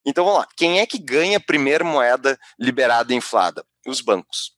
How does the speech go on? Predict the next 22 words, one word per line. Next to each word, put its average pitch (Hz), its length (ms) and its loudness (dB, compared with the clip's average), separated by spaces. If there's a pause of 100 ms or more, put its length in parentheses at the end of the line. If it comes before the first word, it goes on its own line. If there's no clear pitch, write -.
(100)
Eles 127 160 -2
ganham 135 240 0
bastante 135 400 -2
dinheiro 127 340 0
com 123 220 -4
o 123 40 0
efeito 110 320 -6
Cantillon. 107 460 -6 (260)
Quem 175 120 2
é 220 80 4
que - 100 -8
sai 208 240 2
perdendo? 151 720 0 (140)
Quem 175 100 4
é 214 60 0
que 247 60 2
é 226 40 4
o 202 40 4
último 202 500 0
cara 196 260 0
a 190 40 2
receber 165 600 0